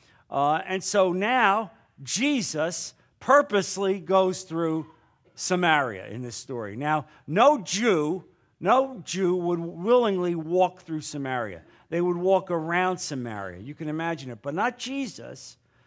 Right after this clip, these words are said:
Jesus decides to go right through Samaria, and the reason for that is that Jesus had a divine appointment with a woman, the Samaritan woman at the well. A-, and here's, here's the,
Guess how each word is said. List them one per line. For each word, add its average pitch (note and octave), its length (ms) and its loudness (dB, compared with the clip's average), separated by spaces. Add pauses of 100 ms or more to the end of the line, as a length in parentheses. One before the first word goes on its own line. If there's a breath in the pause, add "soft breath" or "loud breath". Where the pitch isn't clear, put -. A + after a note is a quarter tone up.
(220 soft breath)
Jesus F3+ 640 -4
decides E3+ 600 -4
to D#3+ 100 -10
go D#3 180 -6
right F#3 400 -2
through E3+ 240 -6
Samaria, C3 560 -4
and C#3 160 -6
the D3 80 -6
reason A3 340 -8
for E3+ 200 -10
that C3+ 260 -4
is C3+ 260 -10 (360 loud breath)
that C#3+ 200 -4
Jesus F#3 520 -4
had E3+ 460 0
a C3+ 100 -8
divine D#3+ 920 -6
appointment C3+ 680 -10 (280 soft breath)
with C3+ 220 -8
a C3 80 -4
woman, A#2 420 -6 (400 soft breath)
the G#2 60 -14
Samaritan D3 840 -4
woman A#2+ 440 -6
at A2+ 180 -8
the G#2+ 100 -12
well. G2 400 -10 (560 soft breath)
A-, C3+ 60 -4
and C#3+ 580 0
here's, A#3+ 440 -4 (120)
here's A3 340 -6
the, E3+ 260 -6